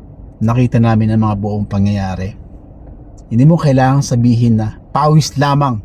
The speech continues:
Wala pong pawis na lumalabas sa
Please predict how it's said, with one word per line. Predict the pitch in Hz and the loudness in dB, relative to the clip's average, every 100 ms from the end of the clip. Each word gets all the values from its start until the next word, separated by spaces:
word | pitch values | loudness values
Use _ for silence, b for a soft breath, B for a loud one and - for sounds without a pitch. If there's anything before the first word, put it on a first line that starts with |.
| - - B B - - - | -14 -20 B B -20 -20 -8
Wala | 151 220 | -2 0
pong | 269 226 175 | 2 2 2
pawis | 156 143 160 - | 2 0 0 0
na | 131 | 0
lumalabas | 131 127 127 117 113 127 | 2 2 0 -4 -4 -4
sa | 107 | -6